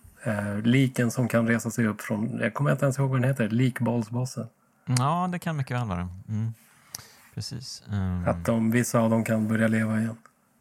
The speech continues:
Speaker 1: Och om man inte dö-, och inte det händer om man inte dödar specifikt den, så. Men så måste man ju också få alla drops. Man måste ju alltså döda varje fiende tretusen gånger för att de ska ge ifrån sig alla sina rare drops. Det var
Speaker 2: Ah,
Speaker 1: det, det var det jag
Speaker 2: herregud.
Speaker 1: hade som
Speaker 2: Ja.
Speaker 1: mål.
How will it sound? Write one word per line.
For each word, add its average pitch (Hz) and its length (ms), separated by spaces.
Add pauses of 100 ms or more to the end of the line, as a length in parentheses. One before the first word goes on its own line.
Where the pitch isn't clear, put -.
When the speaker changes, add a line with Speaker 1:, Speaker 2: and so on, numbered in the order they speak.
(600)
Speaker 1:
Och 110 180
om 107 80
man 110 120
inte 110 300 (200)
dö-, 117 460
och 120 100
inte 117 180
det 120 140
händer 120 280
om 113 120
man 110 120
inte 107 200
dödar 113 380
specifikt 107 520
den, 107 160
så. 131 160 (1080)
Men 143 140
så 131 80
måste 151 220
man 165 100
ju 147 80
också 139 280
få 135 200
alla 127 260
drops. 143 440
Man 127 100
måste 127 220
ju 131 60
alltså 123 140
döda 120 360
varje 123 300
fiende 131 600
tretusen 113 520
gånger 107 260
för 113 100
att 110 60
de 113 140
ska 120 120
ge 113 320
ifrån 113 260
sig 120 180
alla 110 140
sina 113 200
rare 113 220
drops. 117 340 (400)
Det 139 100
var 120 200
Speaker 2:
Ah, - 40
Speaker 1:
det, 107 40
det 120 140
var 135 80
det 127 100
jag 127 60
Speaker 2:
herregud. - 20
Speaker 1:
hade 117 220
som 101 100
Speaker 2:
Ja. 90 60
Speaker 1:
mål. 107 240